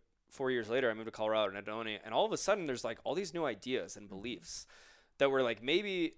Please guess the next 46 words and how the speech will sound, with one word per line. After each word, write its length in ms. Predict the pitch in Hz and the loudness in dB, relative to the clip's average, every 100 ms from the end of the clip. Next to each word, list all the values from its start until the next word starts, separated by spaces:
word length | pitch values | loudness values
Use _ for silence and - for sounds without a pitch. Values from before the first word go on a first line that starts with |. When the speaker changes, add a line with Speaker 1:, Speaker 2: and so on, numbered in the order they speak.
| - | -6
Speaker 1:
not 220 | 160 330 | -2 2
even 200 | 381 156 | 2 2
taught 380 | - 120 139 - | -2 2 2 0
to 80 | 156 | -6
me 120 | 160 | -2
that 120 | 151 | 0
they 80 | 127 | 2
were 180 | 120 101 | 0 -2
wrong, 400 | 92 104 151 208 | -4 -4 -4 -2
but 100 | 123 | 2
I 60 | 120 | 2
was 100 | 113 | 0
just, 180 | 113 - | -4 0
uh, 120 | 117 - | 0 0
never 300 | 117 117 101 | -4 -4 -2
open 260 | 113 117 104 | -4 -6 -10
to, 100 | 98 | -10
like, 140 | 95 - | -10 -10
"Oh, 180 | 156 120 | -8 -8
this 160 | 117 - | -8 -10
could 160 | 104 | -12
be 140 | 101 120 | -4 -2
it." 160 | 147 | 0
And 120 | 113 | -2
I 80 | 110 | -6
think 180 | 107 127 | -6 -4
that's 220 | 123 113 | -2 -2
why, 440 | 110 107 107 104 101 _ - - - - _ _ _ _ _ _ | 0 2 4 2 -2 _ -20 -20 -20 -20 _ _ _ _ _ _
you 40 | - | -6
know, 60 | 123 | 0
part 180 | - | 4
of 60 | 226 | 4
the 40 | |
reason 200 | 254 160 | 4 2
we're 60 | 135 | 0
talking 240 | - 165 143 | 0 0 2
about 140 | 107 | 0
this, 360 | 101 104 - - _ | 0 -2 -6 -10 _
like, 440 | 101 92 87 - _ _ _ _ _ - | -8 -8 -10 -20 _ _ _ _ _ -16
if 140 | - | -10
you're 120 | 110 | -6
listening, 360 | 107 165 147 123 | -4 -4 -4 -6
is 100 | 110 | -6
just 240 | 127 - | -6 -8
question 440 | - 127 175 - 92 | -6 -6 -6 -8 -12
things. 460 | - 67 - - | -18 -20 -20 -20